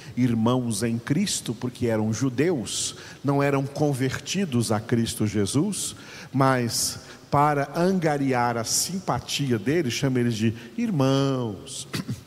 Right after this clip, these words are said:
<clears throat> Irmãos segundo o quê?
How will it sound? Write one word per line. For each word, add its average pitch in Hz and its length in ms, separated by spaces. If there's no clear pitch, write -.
<clears throat> - 680
Irmãos 165 640
segundo 214 680
o 226 60
quê? - 680